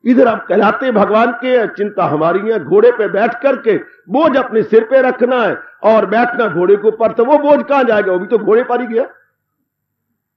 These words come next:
वो भी तो घोड़े पर। फिर इस तरह आदमी सही रूप में भक्ति नहीं कर सकता। पॉइंट पकड़ लो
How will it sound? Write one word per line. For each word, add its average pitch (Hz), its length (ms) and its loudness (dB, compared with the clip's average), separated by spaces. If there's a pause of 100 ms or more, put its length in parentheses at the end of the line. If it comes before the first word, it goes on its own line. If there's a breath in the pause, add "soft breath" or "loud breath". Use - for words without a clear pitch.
(520)
वो 202 100 -2
भी 330 120 -2
तो 330 120 -2
घोड़े 226 320 2
पर। 240 220 0
फिर 226 200 -2
इस 220 280 -6
तरह 202 420 0
आदमी 180 440 -2 (360)
सही 214 440 0
रूप 254 100 -4
में 240 120 0
भक्ति 196 380 -2
नहीं 214 180 -2
कर 156 120 -4
सकता। 147 500 -10 (460)
पॉइंट 226 240 -2
पकड़ 247 200 0
लो 285 180 -2